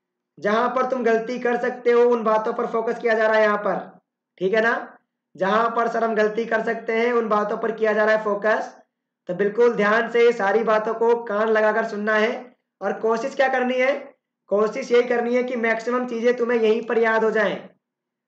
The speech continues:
जब तुम दोबारा एनसीईआरटी पढ़ो तो मैक्सिमम चीजें तुम्हें यहीं पर याद हो जाएं। यहाँ पर क्या गलती हो सकती थी हमसे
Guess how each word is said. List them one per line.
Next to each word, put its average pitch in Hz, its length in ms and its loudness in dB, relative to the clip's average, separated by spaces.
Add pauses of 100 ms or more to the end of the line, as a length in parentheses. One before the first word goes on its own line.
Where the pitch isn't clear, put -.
(120)
जब 202 180 0
तुम 240 140 0
दोबारा 233 300 2
एनसीईआरटी 233 440 0
पढ़ो 240 380 2
तो 247 100 0
मैक्सिमम 214 460 -2
चीजें 226 240 0
तुम्हें 233 180 0
यहीं 220 160 2
पर 214 100 0
याद 220 240 4
हो 214 60 2
जाएं। 220 240 0 (460)
यहाँ 208 180 0
पर 240 160 -2
क्या 247 200 2
गलती 240 260 2
हो 254 80 0
सकती - 240 -6
थी 240 100 -4
हमसे 254 360 2